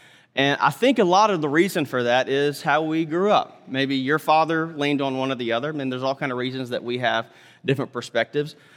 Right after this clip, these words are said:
But those two things can coexist, and they do in our Father, okay? High standards, standard of holiness, and caring and loving.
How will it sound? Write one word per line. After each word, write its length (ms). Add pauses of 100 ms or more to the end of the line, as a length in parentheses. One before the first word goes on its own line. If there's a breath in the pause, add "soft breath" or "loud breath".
But 200
those 300
two 220
things 340
can 160
coexist, 560
and 100
they 60
do 220
in 80
our 100
Father, 320 (100)
okay? 380 (240 soft breath)
High 320
standards, 760 (360)
standard 440
of 100
holiness, 560
and 280
caring 440
and 100
loving. 400